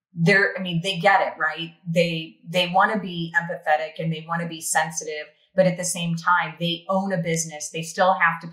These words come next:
pay their taxes. They still have to make their debt service. You know, they still have to operate the property. And so I would say that that is a big challenge, is how do we continue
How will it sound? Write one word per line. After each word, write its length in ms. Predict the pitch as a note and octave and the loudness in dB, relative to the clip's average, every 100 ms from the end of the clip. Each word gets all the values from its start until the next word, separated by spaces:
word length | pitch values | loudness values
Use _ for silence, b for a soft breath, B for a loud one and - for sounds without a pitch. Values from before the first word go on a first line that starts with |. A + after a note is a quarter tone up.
| F3+ | -8
pay 140 | E3 | -8
their 120 | D#3+ | -8
taxes. 520 | - D#3 D#3 - D#3 | 0 2 2 -2 -10
They 100 | D#3 | -10
still 240 | D3+ G3 F3+ | -2 2 4
have 220 | E3+ E3 | 4 2
to 80 | E3+ | -2
make 280 | D3+ - - | -4 -6 -10
their 120 | D#3+ | -6
debt 240 | E3 D#3 - | 2 2 2
service. 600 | F3 D#3 D#3 D3 - b b b b | -6 -6 -6 -4 -6 b b b b
You 140 | F3 | 2
know, 60 | F3 | 4
they 140 | F3 | 4
still 280 | E3+ A3 G3+ | 2 4 4
have 180 | G#3 F#3 | 4 2
to 100 | - | -2
operate 460 | E3+ E3 E3 D#3+ D#3+ | -2 -2 -4 -8 -10
the 60 | - | -6
property. 760 | D#3 D#3+ D#3+ D#3+ D#3 D3 - _ _ - | 2 4 4 -2 -12 -14 -18 _ _ 0
And 160 | F3+ E3 | 4 4
so 300 | F#3 E3 D#3+ | 4 4 4
I 200 | E3 E3+ | 2 2
would 140 | E3+ | -2
say 300 | - E3 E3 | -2 -2 0
that 260 | D#3+ D3 - _ _ F3 D#3+ | 0 -2 -4 _ _ -4 2
that 180 | F#3 F#3 | 4 4
is 160 | G#3+ G#3+ | 2 2
a 60 | |
big 240 | E3 E3 - | 0 -2 -6
challenge, 460 | D#3+ D3+ D3 D3+ | -4 -4 -4 -12
is 140 | D3+ - - | -12 -12 0
how 240 | G3+ G3+ | 2 2
do 80 | G3+ | 0
we 260 | G3 F3 E3 | -2 -4 -4
continue 640 | F3+ E3 E3+ E3+ E3 E3 | -4 -4 -4 -4 -4 -4